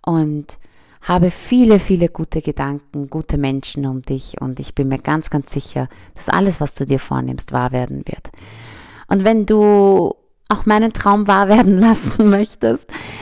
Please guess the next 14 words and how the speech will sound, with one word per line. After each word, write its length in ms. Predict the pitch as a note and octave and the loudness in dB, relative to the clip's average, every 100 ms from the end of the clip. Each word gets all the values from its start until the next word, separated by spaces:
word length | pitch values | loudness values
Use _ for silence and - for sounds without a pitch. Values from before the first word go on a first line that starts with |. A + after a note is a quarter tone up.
| A#3+ | -4
dass 440 | - F#3+ F3+ F#3 - | 4 4 4 0 0
viele 280 | C#4 B3+ G#3+ | 4 6 6
Menschen 400 | F#3+ G3+ - F#3+ | 4 2 0 0
diesen 260 | F#3+ G3 | 2 2
Podcast 580 | G3+ G3+ - G3+ F#3+ - | 2 2 2 0 0 2
hören, 300 | F#3+ F#3 G3 - - - - | 4 4 2 -6 -20 -20 -2
dann 380 | A3 G3 G3+ - | 4 4 2 0
bitte, 260 | C#4 - A3+ | 0 2 2
bitte, 300 | G3+ - F#3+ | 2 2 0
bitte 320 | F#3 F3+ F3+ | 0 -2 0
empfehle 540 | F3+ G3 - A3+ G3+ | 0 0 4 4 6
ihn 100 | F#3 | 2
einfach 380 | D#3 D3+ E3 E3 | -2 -2 -4 -2
weiter. 640 | E3+ D#3+ E3+ - E3 D#3+ | 4 4 4 2 2 2